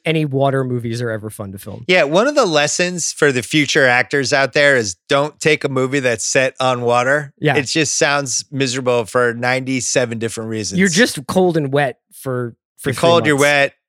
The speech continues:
Speaker 2: you need Dramamine, you get sick. There, there's,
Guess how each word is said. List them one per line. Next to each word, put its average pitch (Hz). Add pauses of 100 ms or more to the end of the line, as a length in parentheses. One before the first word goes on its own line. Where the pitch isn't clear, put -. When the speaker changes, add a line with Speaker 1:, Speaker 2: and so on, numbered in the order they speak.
Speaker 2:
you 139
need 139
Dramamine, 135
you 117
get 127
sick. - (800)
There, 127
there's, 123